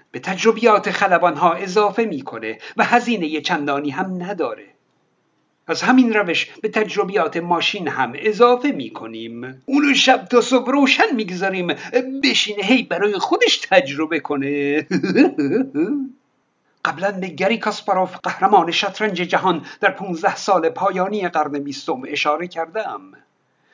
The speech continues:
او با خلاقیت‌ها و هنر خودش در بازی شطرنج قهرمان جهان شد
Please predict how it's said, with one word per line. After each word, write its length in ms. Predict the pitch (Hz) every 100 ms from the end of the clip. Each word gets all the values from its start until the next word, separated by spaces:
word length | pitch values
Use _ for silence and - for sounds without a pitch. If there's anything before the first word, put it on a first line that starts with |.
| -
او 180 | 226
با 140 | 202 202
خلاقیت‌ها 1120 | - 226 202 202 214 190 214 214 208 180 135 -
و 60 | 220
هنر 520 | 190 247 233 226 185
خودش 500 | 160 170 139 131 - - -
در 140 | 190
بازی 420 | 185 180 139 151
شطرنج 580 | 135 151 - 147 117 123
قهرمان 640 | - - 185 190 156 135
جهان 360 | 135 196 240 208
شد 260 | - 110